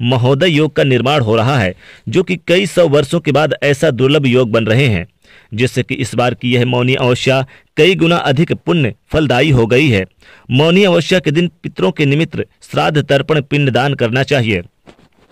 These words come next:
ऐसा करने से पितृ प्रसन्न होते हैं और अपने परिवारजनों को आशीर्वाद देते हैं। पितरों के आशीर्वाद से सुख समृद्धि, धन दौलत और वंश में वृद्धि होती है। साथ ही पितृदोष से भी मुक्ति मिलती है।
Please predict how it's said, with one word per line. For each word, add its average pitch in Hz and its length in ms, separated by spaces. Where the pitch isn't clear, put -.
ऐसा 120 220
करने 120 280
से 123 120
पितृ - 280
प्रसन्न 165 340
होते 113 260
हैं 110 260
और 156 120
अपने 170 360
परिवारजनों 151 720
को - 140
आशीर्वाद 143 560
देते 151 300
हैं। 92 220
पितरों 123 280
के 127 140
आशीर्वाद 123 400
से 127 320
सुख 196 220
समृद्धि, 143 540
धन 156 280
दौलत 143 300
और 135 300
वंश 151 340
में 165 100
वृद्धि 127 340
होती 147 280
है। 90 180
साथ 120 280
ही 123 80
पितृदोष 120 540
से 127 140
भी 117 280
मुक्ति 151 380
मिलती 147 380
है। 98 200